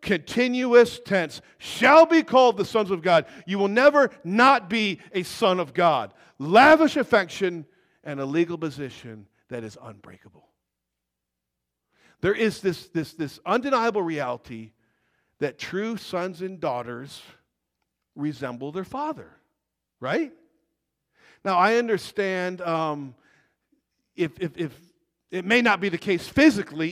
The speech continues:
if they've been adopted, and by the way, every Christian is actually adopted into God's family, but nonetheless, there will be resistance, rather resemblance.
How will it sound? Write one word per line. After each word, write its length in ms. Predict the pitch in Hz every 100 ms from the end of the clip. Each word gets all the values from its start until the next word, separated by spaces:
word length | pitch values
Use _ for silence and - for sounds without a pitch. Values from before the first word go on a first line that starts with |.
| 175
if 120 | -
they've 200 | 160 123
been 200 | 165 151
adopted, 880 | 113 - 165 254 - - 110 185 165 _ _ _ _ _ _ _ _ -
and 120 | 131
by 160 | 143
the 120 | 151 147
way, 160 | 139
every 280 | 131 151 147
Christian 580 | - 165 165 - 131 135
is 120 | 131
actually 420 | 139 135 - 139 -
adopted 1080 | 117 101 _ - 147 202 240 _ 131 110 110 _ _ -
into 220 | 139 104
God's 300 | 101 95 -
family, 440 | 101 98 101 123 _ _ _ _ _ _ _ _ _ _ -
but 300 | 175 - _ _ _ _ _
nonetheless, 760 | 156 214 220 196 175 160 147
there 160 | - 156
will 160 | 151 151
be 160 | 143
resistance, 720 | 135 117 123 - 92 _ - - _ _ _ _ _ _ _ _ _ _ _ _ _ -
rather 360 | 143 139 123
resemblance. 800 | 120 120 113 120 98 90 _ -